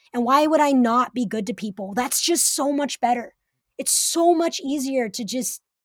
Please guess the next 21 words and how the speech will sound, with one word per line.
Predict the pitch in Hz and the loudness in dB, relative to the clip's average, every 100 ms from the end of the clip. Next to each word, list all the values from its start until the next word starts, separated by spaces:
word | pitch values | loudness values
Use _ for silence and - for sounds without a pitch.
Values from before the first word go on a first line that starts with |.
| _ _ _ _ _ _ _ _ _ _ _ | _ _ _ _ _ _ _ _ _ _ _
and | 247 | -2
maybe | 302 359 | 0 4
not | 330 302 | 4 6
always | 277 240 | 6 4
easier, | 240 247 226 214 196 | 0 -2 -2 -4 -2
but | 226 214 - _ _ _ _ _ _ _ _ _ | -2 -2 -6 _ _ _ _ _ _ _ _ _
damn | 262 302 | -2 2
it, | 339 | 2
I | 311 | 2
think | 349 359 | 0 0
it | 262 | -2
means | 240 254 180 | -2 -2 -4
more | 202 190 208 _ _ - | -8 -8 -12 _ _ -10
and | 240 | -8
it | 247 | 0
has | 269 330 | 4 4
more | 330 294 | 4 -2
impact. | 233 240 208 208 - - _ _ _ _ _ | -4 -8 -8 -14 -18 -20 _ _ _ _ _
You | 277 | -4
know, | 311 | 0
like, | 311 277 | 0 -2